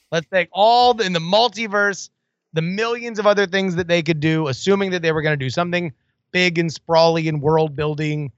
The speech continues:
that gave them access to power and danger and politics and, uh, politics and stuff like that, right? Uh,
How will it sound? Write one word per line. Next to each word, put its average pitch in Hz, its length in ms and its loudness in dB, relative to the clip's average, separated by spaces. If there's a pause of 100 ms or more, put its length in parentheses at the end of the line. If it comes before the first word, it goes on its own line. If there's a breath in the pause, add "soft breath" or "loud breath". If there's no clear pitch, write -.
(180)
that 147 160 -2
gave 147 240 -4
them 156 380 -2
access 147 580 -2
to 147 320 -2 (1000)
power 165 440 0
and 160 180 -8
danger 160 580 -4
and 160 220 -2
politics 151 560 -6
and, 147 220 -10
uh, 143 100 -4
politics 156 480 -2
and 151 100 -8
stuff 147 180 -4
like 147 180 -6
that, 147 280 0
right? 147 280 -2 (560)
Uh, 147 220 0